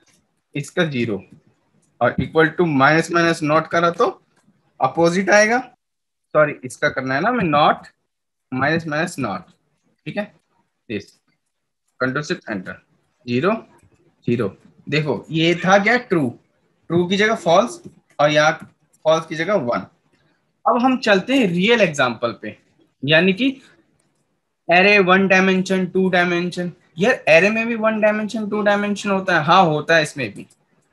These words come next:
मैं आपको बताता हूँ कैसे। इसको मैंने save कर दी, ये सारी फाइलें मैं description box में link दे दूंगा, उसमें download करके आप, आ-, आपके लिए assignment भी बनाऊंगा मैं। अब initial warm up पे जाते हैं।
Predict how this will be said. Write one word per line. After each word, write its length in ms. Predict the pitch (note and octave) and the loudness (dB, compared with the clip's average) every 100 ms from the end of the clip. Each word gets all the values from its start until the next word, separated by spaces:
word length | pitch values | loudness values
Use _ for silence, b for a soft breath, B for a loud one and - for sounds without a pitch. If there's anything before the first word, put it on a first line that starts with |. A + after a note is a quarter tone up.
| _ D#3 | _ 2
मैं 80 | |
आपको 220 | D#3+ E3 F3 | 2 2 0
बताता 360 | C#3 B2 A#2 | -2 -2 -6
हूँ 80 | D#3 | -8
कैसे। 300 | A2 - F#2+ - _ _ _ _ _ - | -8 -10 -14 -20 _ _ _ _ _ -16
इसको 280 | B2+ - E3 | -12 -2 0
मैंने 180 | D#3+ E3 | 2 0
save 220 | D3+ C#3 | -4 -4
कर 100 | D3+ | -2
दी, 100 | E3+ | 0
ये 100 | F3+ F3+ | 0 2
सारी 240 | E3 E3 | 2 2
फाइलें 260 | E3 E3 E3+ | 2 2 2
मैं 200 | F#3+ A3 | 0 -2
description 460 | E3 - D#3 F3 D#3+ | -6 -8 -8 -4 0
box 320 | D3+ D3+ - | 0 -2 -6
में 140 | E3+ D#3+ | -6 -4
link 300 | C3+ D3 D3+ | -2 -2 -2
दे 120 | D3+ | -4
दूंगा, 340 | D3+ D#3 A#3 b b b _ | -2 -2 -4 b b b _
उसमें 600 | D3 D3 F3+ F3 F3+ E3+ - _ _ _ _ _ - | -6 -2 2 4 4 0 -8 _ _ _ _ _ -2
download 400 | C#3 D#3 E3+ E3+ | 2 4 2 0
करके 260 | D#3+ D#3 F#3+ | -4 0 0
आप, 360 | G#3+ - - - | 2 -2 -6 -6
आ-, 140 | D#3 - - | -6 -4 0
आपके 300 | G#3+ G#3+ F3+ | 2 2 0
लिए 320 | F#3+ A#3+ C4 _ - | 0 -2 -4 _ -4
assignment 440 | D#3 E3+ E3+ F3 | 0 0 0 0
भी 140 | F3 A3 | -2 -2
बनाऊंगा 460 | D#3+ C3 A#2+ A#2 | 0 0 0 -2
मैं। 160 | G#2 G#2 - _ _ _ _ _ _ _ _ _ _ - | -8 -12 -18 _ _ _ _ _ _ _ _ _ _ -2
अब 140 | G3 G3 | -2 2
initial 360 | F#3+ F3 F#3 | 2 2 0
warm 200 | D3+ C3+ B2+ | -2 -2 -2
up 200 | B2 - | -4 -6
पे 100 | A2+ | -6
जाते 280 | F#2+ F2 | -6 -8
हैं। 80 | F#2 | -14